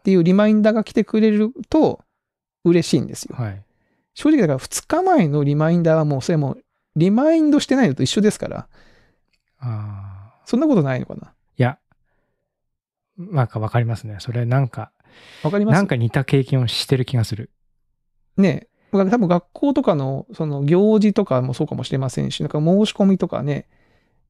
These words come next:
Speaker 1: その、できるようになってから言ってよっていう。<laughs> あの、な-、例えばこれがほら、チケットとかね、その、
Speaker 2: うん。
Speaker 1: 一日、まあ、売り切れ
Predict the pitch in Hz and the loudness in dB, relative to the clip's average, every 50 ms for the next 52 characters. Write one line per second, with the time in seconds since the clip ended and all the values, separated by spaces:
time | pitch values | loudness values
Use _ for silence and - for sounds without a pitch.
0 | _ _ - 196 170 156 - _ _ _ _ _ _ - - 226 185 156 180 185 | _ _ -2 0 0 0 -2 _ _ _ _ _ _ -8 -4 -2 0 0 0 0
1 | - 381 381 440 277 190 147 135 143 143 - - 151 - 147 139 143 147 147 - | 2 2 4 4 4 2 2 0 -4 -4 -4 -4 -4 -2 -2 0 0 0 -2 -2
2 | _ - 160 147 139 131 - _ - 151 156 151 160 143 - - - - - 139 | _ 0 0 0 0 -4 -10 _ -8 -6 -4 -2 -2 -2 -2 -4 -10 -12 -10 -8
3 | - - - - - - - - - - - - _ - - - _ _ - - | -8 -8 -6 -6 -6 -8 -8 -10 -14 -18 -20 -20 _ -20 -20 -20 _ _ -20 -20
4 | _ - - - - - - - - - - - 196 190 208 202 240 262 - - | _ -20 -18 -16 -14 -14 -12 -12 -12 -12 -6 -2 0 0 0 0 -2 -2 -2 -2
5 | 277 349 269 202 - - - - 240 302 285 202 180 139 - - - 349 349 - | 0 0 0 -2 -2 -4 -4 -2 0 2 2 2 2 0 -2 -2 0 0 0 -2
6 | _ _ _ - - 320 - 311 - 139 117 139 208 - _ _ _ _ _ _ | _ _ _ -4 -4 -2 0 0 -2 0 -2 -2 -4 -6 _ _ _ _ _ _
7 | _ _ _ _ _ - 131 127 113 104 101 104 107 - - - 330 453 - _ | _ _ _ _ _ 0 2 2 2 2 -2 -6 -12 -6 0 2 2 2 0 _
8 | - - 285 294 294 - - - - 277 277 254 220 - - 208 - - 180 175 | -2 0 0 0 0 -4 -8 -2 0 0 0 0 -2 -4 -6 -6 -2 0 0 2
9 | - 196 214 269 269 - 285 277 269 254 - - - | 4 4 4 4 2 2 0 0 0 -2 -2 -6 -10